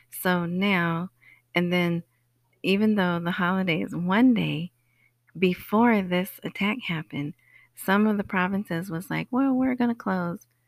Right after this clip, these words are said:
for a heat holiday." So they were gonna have a three-day holiday anyway, right? So, um, w-, Wednesday, Thursday, Friday, 'cause Friday's their holy day, which they shut down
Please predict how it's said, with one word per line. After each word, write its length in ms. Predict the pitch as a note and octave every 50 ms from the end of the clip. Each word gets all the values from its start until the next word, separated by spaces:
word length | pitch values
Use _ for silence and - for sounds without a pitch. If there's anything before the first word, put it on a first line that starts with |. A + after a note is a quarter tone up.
| _ _ _ _ _ _ _ _ _
for 200 | - F#3 F3+ E3+
a 60 | F3
heat 320 | F#3 - A#3 B3 B3 - -
holiday." 640 | - F3 D#3+ D#3 D3+ D3 D#3 D#3 D3+ D3+ D#3 F3 - - _ - - - - _
So 120 | - - F#3
they 120 | F#3+ F#3+
were 100 | F#3+ F#3+
gonna 220 | G3 G#3+ A3+ A3+
have 140 | A3 G#3+ A3
a 60 | F#3
three-day 400 | F3 - F3 F3+ F#3 F3+ F3+ F3
holiday 540 | F3+ F#3 E3+ D#3 D#3 D#3 E3+ D3+ D3 C#3+ - - _ -
anyway, 560 | D#3+ F3 F3 E3+ D#3+ E3+ C#3+ - - - - _
right? 300 | D3+ D#3 D#3+ E3 E3+ A3+ - _ _ - _ _ _ _ _
So, 420 | - - E3+ E3 E3 D#3 D#3 E3+ - _ _ _ _ _ _ _ _ _ _ _ _ _ _ _ -
um, 500 | E3+ E3 D#3+ D#3+ D#3 D#3 D#3 D#3+ D#3+ - _ _ _ _ _ _ _ _ _ _ _ _ _ _ _ _ _ _ _ _ _ - - _ _ _ _ _ _ _ _ _ _ -
w-, 180 | E3 D#3+ - - _ _ _ _ _ _ -
Wednesday, 720 | - E3 E3+ E3+ E3+ E3 E3+ E3+ - - - E3+ E3 E3
Thursday, 500 | E3 - D#3 D#3 D#3 D#3 - - D3+ D#3
Friday, 640 | D#3 - - - E3+ D3+ D3 D3+ - D#3+ E3 D#3+ - - - - - _
'cause 160 | - F3 F3+
Friday's 420 | - - G3 F3 F3 F3 F3 F3 -
their 140 | - D3 D#3
holy 420 | E3+ - B3 B3+ C4 A#3+ F#3+ E3+
day, 340 | - D#3+ D#3 D3+ D#3+ F3 - _ - - - _ _
which 220 | - F#3+ - -
they 120 | - F3 F3
shut 300 | F3+ - F3+ E3 - -
down 340 | F3 E3 E3 D#3 D#3+ E3+